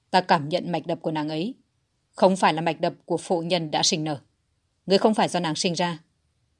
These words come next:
Rốt cuộc, ngươi là ai?" Tiểu Oa Nhi thở dài. "Thì ra, ngươi đã sớm nhìn ra. Vậy mà ngươi còn cướp ta trong tay nàng ấy. Nhận ta,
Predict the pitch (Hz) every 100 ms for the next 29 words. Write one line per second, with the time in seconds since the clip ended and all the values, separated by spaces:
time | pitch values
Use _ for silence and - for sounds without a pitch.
0 | _ _ _ _ 170 160 254 - 180 147
1 | _ _ _ _ - 165 190 170 165 185
2 | 165 _ _ _ _ _ _ _ _ _
3 | _ _ _ _ _ _ _ _ _ -
4 | 196 151 143 190 190 190 185 190 190 151
5 | - 156 147 - _ _ _ _ _ _
6 | _ _ _ _ _ _ _ _ _ _
7 | _ _ _ - 285 233 254 262 277 233
8 | 262 285 277 - 277 392 339 254 208 220
9 | 233 240 - _ _ _ _ _ _ _
10 | - 311 285 240 220 214 196 240 233 220
11 | 180 208 269 381 - 220 208 208 202 190
12 | 156 180 208 285 _ _ _ _ - 285
13 | 233 202 233 226